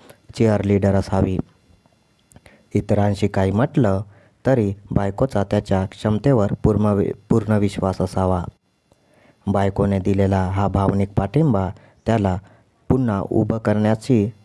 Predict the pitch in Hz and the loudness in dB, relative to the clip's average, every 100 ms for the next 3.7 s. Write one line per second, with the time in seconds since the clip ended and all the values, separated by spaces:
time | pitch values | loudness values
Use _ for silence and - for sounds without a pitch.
0 | - 101 104 101 101 104 127 139 101 - | -6 -2 0 0 0 2 2 2 0 0
1 | 101 98 98 101 95 - 90 - _ _ | -2 -2 -4 -2 -2 0 -2 -4 _ _
2 | _ _ _ - 101 101 104 143 143 98 | _ _ _ -6 -2 -2 0 0 2 0
3 | 98 - 101 98 117 147 143 | 0 0 0 0 0 0 0